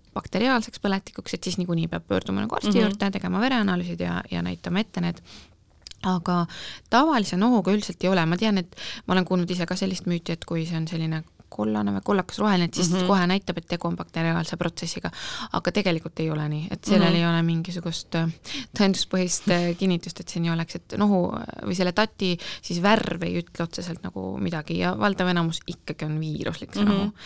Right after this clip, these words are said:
Speaker 1: Et bakteriaalseks pigem ta läheb ikkagi harvem ja siis juba jah, tavaliselt siis, kui on juba midagi muud ka haaratud, kui nagu kõrvad
Speaker 2: Mhm.
Speaker 1: või põskkoopad, et, et jah.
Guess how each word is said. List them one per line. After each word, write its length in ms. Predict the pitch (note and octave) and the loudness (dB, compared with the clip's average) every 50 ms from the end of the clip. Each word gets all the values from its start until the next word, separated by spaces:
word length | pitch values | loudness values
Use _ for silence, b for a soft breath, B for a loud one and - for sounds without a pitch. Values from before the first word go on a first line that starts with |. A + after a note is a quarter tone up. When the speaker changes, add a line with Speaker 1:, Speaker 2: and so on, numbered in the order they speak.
| B B B B B - | B B B B B -8
Speaker 1:
Et 120 | - - - _ - | -8 -8 -10 _ -6
bakteriaalseks 640 | - E3+ - - F3+ F3+ F#3 F3+ E3+ - F3 E3+ - | -6 -4 -2 -2 0 2 2 0 0 -2 -6 -8 -8
pigem 300 | - F3 - D#3 D#3 D#3+ | -8 -8 -6 -6 -6 -6
ta 80 | E3+ - | -6 -6
läheb 220 | F3+ E3 D#3+ E3 | -6 -6 -8 -8
ikkagi 220 | - - - - C4+ - | -8 -10 -8 -8 -6 -6
harvem 320 | G4 F#4+ D#4 A#3+ A3 A3+ - - - | -4 -4 -2 -2 -4 -6 -8 -10 -8
ja 80 | G#3+ F#3+ | -6 -4
siis 160 | F3+ F#3+ F3 | -4 -2 -4
juba 180 | F3+ F#3 F#3 - | -4 -4 -2 -4
jah, 100 | F#3 E3+ | -4 -4
tavaliselt 440 | - - F#3+ F#2 F#2+ - - - - | -4 -4 -4 -4 -4 -6 -8 -12 -12
siis, 160 | - - - - | -10 -12 -12 -8
kui 120 | - F#3 | -6 -6
on 80 | F3 F3 | -4 -4
juba 160 | F3 F3 F3+ | -4 -4 -4
midagi 300 | E3+ E3+ E3 E3+ E3+ - E3+ | -2 -2 -2 -4 -4 -4 -2
muud 240 | F3 F3 F3 E3+ - | -2 -2 -2 -4 -6
ka 100 | - E3+ | -6 -4
haaratud, 480 | E3 E3 E3 F3+ E3+ - - - - | -4 -2 -4 -4 -6 -10 -14 -18 -12
kui 100 | - - | -8 -6
nagu 140 | F#3 F3+ F#3+ | -6 -6 -6
kõrvad 360 | G#3 - C4 B3 A#3+ A#3 A3 G3 | -6 -4 -4 -2 -2 0 0 0
Speaker 2:
Mhm. 60 | G3 F#3+ | 0 0
Speaker 1:
või 140 | F3+ F#3 F#3+ | 0 0 -2
põskkoopad, 480 | G#3 - - - F#3 F#3 - F#3 F3+ | -4 -6 -6 -8 -8 -8 -8 -8 -8
et, 200 | F3+ E3+ - - B B B B B B B B B B - | -8 -10 -12 -14 B B B B B B B B B B -20
et 200 | - - - - | -20 -18 -12 -8
jah. 120 | D#3 D#3 | -8 -8